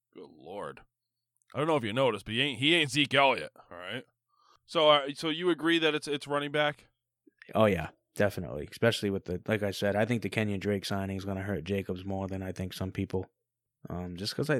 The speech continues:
Speaker 2: I think, I, I don't, like I said, I don't think they gave Drake eight and a half million over two years just to put him on the bench. Like, he's gonna play. He's gonna have, he's gonna have some, they're gonna, they're gonna put him in the game, man. He's gonna take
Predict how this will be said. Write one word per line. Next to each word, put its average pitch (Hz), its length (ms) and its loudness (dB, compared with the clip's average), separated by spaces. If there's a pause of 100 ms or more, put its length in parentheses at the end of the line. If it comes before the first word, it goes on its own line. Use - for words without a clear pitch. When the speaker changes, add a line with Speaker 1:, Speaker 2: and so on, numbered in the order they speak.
Speaker 2:
I 107 80 0
think, 165 240 -4 (220)
I, 127 180 -2
I - 140 0
don't, - 200 -4
like 127 160 0
I 120 40 2
said, - 280 -2
I 107 80 -2
don't 143 180 -2
think 156 160 -2
they 139 100 2
gave 123 260 2
Drake 127 300 2 (380)
eight 117 120 2
and 95 100 -6
a - 20 -8
half 107 240 -4
million 110 260 -2
over 92 140 -6
two - 160 -6
years 104 280 0
just 92 200 -8
to - 40 -20
put 101 160 -2
him 101 60 -4
on 90 100 -6
the 82 60 -10
bench. - 480 -6
Like, 101 120 -8
he's 101 160 -6
gonna 135 180 0
play. 104 420 -4
He's 95 160 -10
gonna 117 200 -4
have, 104 180 -4
he's 110 140 -4
gonna 135 240 2
have 120 200 2
some, 95 260 -8 (480)
they're 123 160 -2
gonna, 202 220 0
they're 208 200 0
gonna 247 220 0 (220)
put 185 140 4
him 160 100 2
in 143 60 2
the 107 80 2
game, 117 240 4
man. 98 200 -2
He's 104 160 -6
gonna 127 160 -2
take 117 320 0